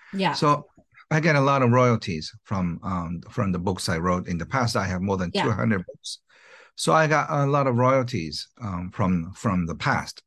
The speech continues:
Speaker 1: Mm-hmm.
Speaker 2: So, um, without working, uh, a second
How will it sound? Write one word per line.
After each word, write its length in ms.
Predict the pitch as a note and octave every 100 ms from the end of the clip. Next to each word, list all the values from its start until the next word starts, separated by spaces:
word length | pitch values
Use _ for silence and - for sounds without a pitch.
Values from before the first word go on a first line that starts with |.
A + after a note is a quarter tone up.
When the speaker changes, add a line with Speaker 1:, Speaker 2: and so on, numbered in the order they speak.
| - -
Speaker 1:
Mm-hmm. 340 | G3 E3+ F#3 F#3 G3 _ _ _ _
Speaker 2:
So, 400 | - F3 E3 C3 - - - - - _
um, 360 | D#3 D#3+ C3 A2+
without 260 | C3+ G3+ D#3
working, 500 | E3 D3+ C#3 C3 A#2+
uh, 460 | - B2+ A#2 B2 A#2
a 40 |
second 580 | A2+ E3+ F3+ A#2 F#2 G2+